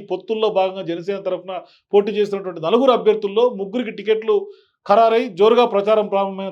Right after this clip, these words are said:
తర్వాత కూడా పైసా తీయకుండానే ఇవాళ కాలక్షేపం చేస్తున్నటువంటి పరిస్థితులు ఉన్నాయనేది ఇవాళ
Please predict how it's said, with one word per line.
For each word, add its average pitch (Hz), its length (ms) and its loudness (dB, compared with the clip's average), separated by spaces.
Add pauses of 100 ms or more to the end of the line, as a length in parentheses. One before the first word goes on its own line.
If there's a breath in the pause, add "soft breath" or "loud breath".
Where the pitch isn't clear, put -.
తర్వాత 220 260 2 (140)
కూడా 151 180 -4 (400)
పైసా 247 280 4 (140)
తీయకుండానే 214 720 0 (300)
ఇవాళ 180 260 0
కాలక్షేపం 180 480 -4
చేస్తున్నటువంటి 165 500 -12
పరిస్థితులు 170 380 -8
ఉన్నాయనేది 165 480 -14 (380 soft breath)
ఇవాళ 175 180 0